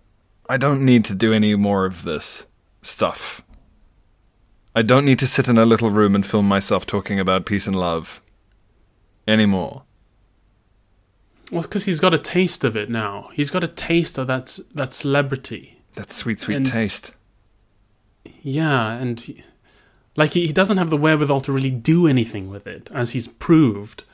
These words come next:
Speaker 2: but he still doesn't <laughs> want to let it go entirely. He's an egotist fundamentally. He's a total ego-, egomaniac.
Speaker 1: Yeah,
Speaker 2: This
Speaker 1: I
Speaker 2: is a,
Speaker 1: do.
Speaker 2: you know, a lot of bad things have been said about Jerry, Jeremy Corbyn, and a lot of them are true, but one that people don't talk about enough is just how he's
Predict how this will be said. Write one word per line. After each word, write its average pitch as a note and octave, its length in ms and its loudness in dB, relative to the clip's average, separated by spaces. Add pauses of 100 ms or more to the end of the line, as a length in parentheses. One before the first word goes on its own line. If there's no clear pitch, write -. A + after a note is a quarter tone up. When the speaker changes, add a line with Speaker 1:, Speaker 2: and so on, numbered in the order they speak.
(340)
Speaker 2:
but C3+ 120 2
he D3+ 80 -4
still F3+ 240 0
doesn't D#3+ 340 2 (220)
<laughs> - 180 -20
want D#3+ 260 0
to D#3 60 2
let D3 180 2
it C3 140 -2
go D#3+ 300 4
entirely. G#2 720 -6 (320)
He's F#3+ 180 2
an G3+ 80 6
egotist G#3 440 4
fundamentally. A2+ 600 -2
He's A2 120 -8
a A#2 60 -8
total B2+ 300 -2
ego-, G2+ 160 -6
egomaniac. G#2+ 920 -8 (260)
Speaker 1:
Yeah, C3 160 6
Speaker 2:
This G3+ 80 8
Speaker 1:
I - 20 6
Speaker 2:
is F#3 80 4
a, D3+ 60 0
Speaker 1:
do. G2 460 0 (140)
Speaker 2:
you E3+ 140 -2
know, A#2 120 2
a - 20 0
lot F3+ 200 4
of B2 140 -2
bad B2 180 2
things A#2+ 160 -2
have A2+ 100 -2
been G#2+ 100 -4
said A2+ 180 -2
about G#2+ 180 -4
Jerry, G#2 260 -2 (200)
Jeremy G#2+ 260 -4
Corbyn, A2+ 240 -4
and G#2 100 -8
a G#2 40 -6 (100)
lot B2+ 60 -2
of A2+ 60 -8
them G#2+ 180 -4 (480)
are A2 120 0
true, A#2 360 0
but A2+ 220 -4
one E3 200 2
that A#2 140 -2
people A#2+ 240 -2
don't B2 280 2
talk C#3+ 200 0
about C3+ 180 2
enough G2+ 240 -6
is A#2 60 -12
just C3+ 160 -14
how - 80 -6
he's - 240 -8